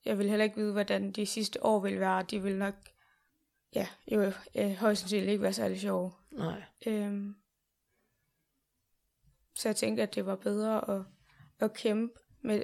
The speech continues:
Speaker 1: alt det, det så indebærer. Og måske
Speaker 2: Mm.
Speaker 1: prøve at lægge alt det, det indebærer, lidt væk.
Speaker 2: Ja.
Speaker 1: Selvom at det kan man jo ikke.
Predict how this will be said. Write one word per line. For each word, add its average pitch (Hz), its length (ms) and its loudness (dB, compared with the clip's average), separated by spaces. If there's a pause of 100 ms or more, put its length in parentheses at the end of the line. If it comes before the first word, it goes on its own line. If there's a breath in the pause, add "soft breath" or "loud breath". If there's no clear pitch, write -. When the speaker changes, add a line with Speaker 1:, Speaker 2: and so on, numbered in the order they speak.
Speaker 1:
alt 214 300 2
det, 196 120 -2
det 208 140 -4
så 202 180 -2
indebærer. 202 520 -2 (140)
Og 220 40 -4
måske 214 420 2
Speaker 2:
Mm. - 80 -6
Speaker 1:
prøve 220 360 4
at 208 60 2
lægge 202 300 0
alt 220 260 2
det, 202 100 0
det 208 80 4
indebærer, 202 420 2
lidt 196 340 -6 (160)
væk. 226 340 0 (520)
Speaker 2:
Ja. 156 160 -2 (600)
Speaker 1:
Selvom - 320 -4
at - 120 -6
det - 80 -12
kan 226 160 -6
man - 140 -4
jo - 60 -6
ikke. - 180 -10